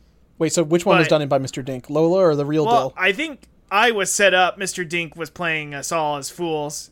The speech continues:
Speaker 2: in a Cypher-style situation, but that's not what's important.
Speaker 1: Okay.
Speaker 2: Alan, I'm getting sidetracked. <laughs>
Speaker 1: Okay, yeah, as you do.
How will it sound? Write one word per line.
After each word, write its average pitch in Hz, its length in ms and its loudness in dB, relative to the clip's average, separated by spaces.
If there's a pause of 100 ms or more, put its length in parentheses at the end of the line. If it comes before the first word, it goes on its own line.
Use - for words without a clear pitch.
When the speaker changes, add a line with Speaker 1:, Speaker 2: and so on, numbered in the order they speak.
(120)
Speaker 2:
in 170 80 -12
a 143 180 -8 (200)
Cypher-style 147 880 -2
situation, 139 600 -12
but - 140 -20
that's 214 220 0
not 226 160 2
what's 190 160 -4
important. 175 380 -2 (140)
Speaker 1:
Okay. 147 220 0
Speaker 2:
Alan, 185 240 2
I'm 170 140 -6
getting 185 180 -6
sidetracked. - 840 -2
<laughs> - 60 -10
Speaker 1:
Okay, 170 340 0
yeah, 156 220 -2
as 165 140 0
you 185 80 -6
do. 160 240 -2